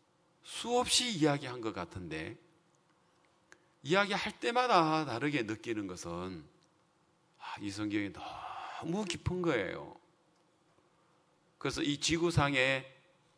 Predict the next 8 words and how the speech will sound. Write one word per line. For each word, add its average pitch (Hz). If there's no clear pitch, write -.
하나님이 135
우리 117
인간에게 127
주신 143
가장 220
큰 220
선물은 113
성경이다. 202